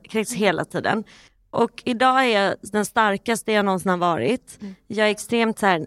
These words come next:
Speaker 1: en, i min kropp. Jag känner mig väldigt liksom kon-, i kontakt med mig själv. Det hade varit väldigt vackert att få uppleva en sån graviditet. Och sen, nu ko-, nu sitter vi ner i båten, va?
Speaker 2: Mm.
Speaker 1: Mm. Sen hade jag också velat kanske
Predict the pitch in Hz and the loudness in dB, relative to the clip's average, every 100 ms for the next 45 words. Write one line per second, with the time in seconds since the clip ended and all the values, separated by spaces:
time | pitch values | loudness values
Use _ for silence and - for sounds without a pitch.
0 | - 208 - _ 247 247 220 190 190 196 | -6 -6 -6 _ -2 0 2 0 0 0
1 | - - 214 202 226 214 208 185 180 175 | -2 -2 -2 2 2 2 2 2 0 -4
2 | 170 - 196 - 208 190 - 214 - 208 | -6 -4 -6 -6 -6 -4 -2 -4 -2 -4
3 | - - - - 196 180 151 - - - | -2 -6 -6 -2 0 2 0 0 0 0
4 | 262 - - - - - 247 240 247 226 | -2 -6 -18 -20 -14 -2 0 2 0 0
5 | 233 240 214 202 254 - 214 202 208 196 | 0 0 -2 -2 -2 -2 -4 -4 -2 -2
6 | - 254 - 277 277 - 208 180 170 208 | -2 -2 -2 0 0 2 0 0 -2 -6
7 | - - - 233 - - - - - - | -10 -4 -4 -4 -10 -20 -20 -20 -20 -2
8 | - 285 - 320 285 392 - _ _ _ | 0 0 2 2 2 0 -6 _ _ _
9 | - 214 233 202 - 247 233 247 240 208 | -8 -2 0 0 0 2 2 0 -2 0
10 | 196 185 185 180 175 110 220 226 _ 196 | 0 0 0 -2 -2 -2 -2 -4 _ -8
11 | 185 196 240 - _ _ _ - - 277 | -4 -4 -4 -6 _ _ _ -10 0 2
12 | 294 302 277 277 262 240 214 208 208 - | 4 0 0 0 0 -2 2 2 0 -2
13 | - _ _ - 247 226 233 214 | -18 _ _ -2 -2 2 2 2